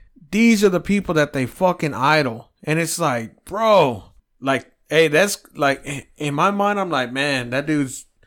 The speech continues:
if someone has a nice car, like, like Lupe, for instance, he's got a Benz, he's got an Audi, like, man, more power to that motherfucker. But to me, driving a nice car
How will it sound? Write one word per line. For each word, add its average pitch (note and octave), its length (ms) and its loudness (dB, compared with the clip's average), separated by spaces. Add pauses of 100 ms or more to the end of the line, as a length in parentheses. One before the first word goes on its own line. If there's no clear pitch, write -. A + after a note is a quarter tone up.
(180)
if B2+ 160 -2
someone F#3 320 4
has F3+ 180 4
a D#3+ 60 2
nice E3+ 300 0
car, F3+ 380 0
like, D3 300 0
like D#3 220 0
Lupe, D3+ 440 2
for A#2+ 140 -8
instance, - 440 -14 (300)
he's A#2 300 -8
got B2+ 200 2
a B2 40 -4
Benz, F#3 520 2
he's D3 140 -2
got C3 160 2
an B2 100 -4
Audi, F3 400 2
like, A#2+ 220 -6
man, C3+ 260 0
more C#3+ 360 2
power E3+ 360 0
to F3 220 -2
that C#3 180 0
motherfucker. A#2+ 560 -8 (280)
But C#3 200 -2
to B2 120 -2
me, A3+ 540 2 (300)
driving F3 420 2
a F#3 60 2
nice F3+ 320 2
car D#3+ 600 2